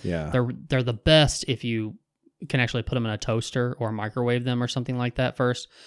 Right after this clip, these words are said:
Speaker 2: but they're not bad even if you just get 'em out of the refrigerator.
Speaker 1: Got you.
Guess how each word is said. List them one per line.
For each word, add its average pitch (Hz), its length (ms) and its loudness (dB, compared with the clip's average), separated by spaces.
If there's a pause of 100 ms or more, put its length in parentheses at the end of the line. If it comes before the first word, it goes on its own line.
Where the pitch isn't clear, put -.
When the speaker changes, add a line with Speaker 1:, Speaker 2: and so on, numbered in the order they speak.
(360)
Speaker 2:
but 117 220 2
they're 131 100 0
not 117 160 0
bad 107 240 0
even 107 160 -4
if 104 100 -8
you 113 80 -4
just 110 160 -4
get 117 80 2
'em 107 80 -2
out 104 120 -4
of - 20 -6
the 101 80 -8
refrigerator. 110 500 -8 (100)
Speaker 1:
Got 82 260 -8
you. 87 80 -4